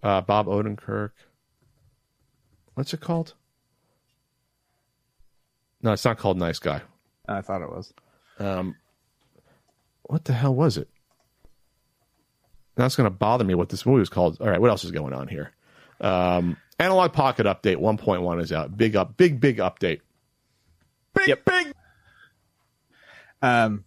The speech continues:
Speaker 2: I, I think the movie was called Nobody.
Speaker 1: Nobody.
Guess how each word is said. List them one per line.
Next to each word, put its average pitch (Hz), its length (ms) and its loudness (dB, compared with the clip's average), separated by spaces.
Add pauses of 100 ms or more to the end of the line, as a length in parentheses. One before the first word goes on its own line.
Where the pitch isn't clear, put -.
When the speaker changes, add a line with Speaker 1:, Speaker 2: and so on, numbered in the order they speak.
(220)
Speaker 2:
I, 139 100 4 (260)
I 123 80 0
think 131 220 0
the 127 60 -2
movie 117 260 0
was 104 160 -2
called 98 300 -2
Nobody. 87 540 -4 (320)
Speaker 1:
Nobody. 147 580 4